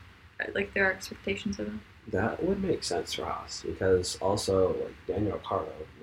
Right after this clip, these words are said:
Speaker 2: loves America. Like,
Speaker 1: Yeah.
Speaker 2: he said himself, like, when he hears the American national anthem, he gets hyped.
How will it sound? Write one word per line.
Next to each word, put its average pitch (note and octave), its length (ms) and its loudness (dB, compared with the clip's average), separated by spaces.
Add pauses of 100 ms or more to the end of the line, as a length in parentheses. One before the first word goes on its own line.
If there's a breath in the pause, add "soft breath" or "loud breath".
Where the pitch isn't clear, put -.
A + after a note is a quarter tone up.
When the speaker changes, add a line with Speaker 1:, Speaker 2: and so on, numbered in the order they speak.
(140)
Speaker 2:
loves E2+ 380 -4
America. - 580 -4 (840 soft breath)
Like, A2+ 100 10
Speaker 1:
Yeah. G#2 100 10
Speaker 2:
he A#2+ 80 8
said A2+ 180 8
himself, G2+ 420 4
like, - 220 -2
when G2 100 2
he B2 100 4
hears A2 280 2
the F#2+ 140 -2
American F#2+ 360 0
national F#2+ 380 0
anthem, G2+ 360 0
he A#2+ 200 2
gets - 240 -6
hyped. - 360 -8